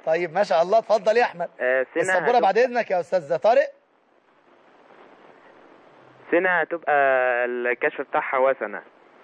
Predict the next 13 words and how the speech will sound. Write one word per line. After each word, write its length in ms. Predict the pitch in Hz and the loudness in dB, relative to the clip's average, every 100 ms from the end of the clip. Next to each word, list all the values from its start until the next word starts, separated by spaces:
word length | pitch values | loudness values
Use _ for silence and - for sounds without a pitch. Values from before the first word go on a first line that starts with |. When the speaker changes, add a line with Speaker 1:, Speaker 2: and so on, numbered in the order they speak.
| - - - - - | -20 -20 -20 -20 -12
Speaker 1:
سنة 360 | - 226 294 | -2 0 2
هتبقى 560 | 285 170 175 175 165 190 | -2 -4 -4 -4 2 4
وسنة. 440 | 233 220 156 117 _ _ _ _ _ _ - | 4 0 -8 -10 _ _ _ _ _ _ -4
Speaker 2:
وسنة 1000 | 131 135 135 135 131 131 170 202 202 160 | 2 4 4 2 0 0 -2 0 0 -2
هتبقى 420 | 147 170 - 143 - | -4 -8 -4 -2 0
سنوة. 460 | 160 151 120 107 - - | -2 0 -2 -4 -8 -12
Speaker 1:
هتبقى 420 | 127 131 160 170 175 | -6 -4 0 0 0
سنوة، 500 | 214 226 202 135 - _ | 0 2 0 -2 -10 _
صح. 280 | 196 220 - _ _ _ - | 2 2 -2 _ _ _ -8
Speaker 2:
وآخر 720 | 127 143 147 143 139 180 175 | 0 4 4 2 -2 -4 -2
واحدة 380 | 160 190 - 160 | 0 -2 -2 -2
هتبقى، 720 | 151 160 - - 139 135 135 - _ - | -2 -6 -8 -2 2 2 0 -4 _ -6
آه، 540 | 127 127 123 120 117 | 0 2 2 0 -2